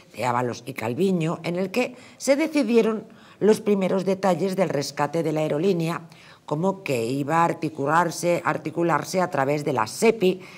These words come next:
y no del ico. Pero pasaban las semanas, oigan, el asunto no avanzaba. El vaciado del teléfono del principal comisionista de la trama, Coldo, muestra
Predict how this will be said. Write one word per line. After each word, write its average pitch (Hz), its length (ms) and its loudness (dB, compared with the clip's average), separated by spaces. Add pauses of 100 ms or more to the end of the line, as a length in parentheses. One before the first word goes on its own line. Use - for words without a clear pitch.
(220)
y 107 60 -8
no 135 300 0
del 131 180 0
ico. - 360 0 (500)
Pero 262 400 4 (960)
pasaban 262 480 4
las 202 140 2
semanas, 190 720 -4 (640)
oigan, 113 480 2 (680)
el 240 140 6
asunto 269 480 2
no 175 100 0
avanzaba. 143 640 -2 (640)
El 226 120 8
vaciado 269 440 8
del 240 180 4
teléfono 202 380 4
del 175 100 4
principal 165 540 0
comisionista 160 640 -2
de 139 60 0
la 135 120 2
trama, 139 340 0
Coldo, 175 340 2
muestra 180 500 2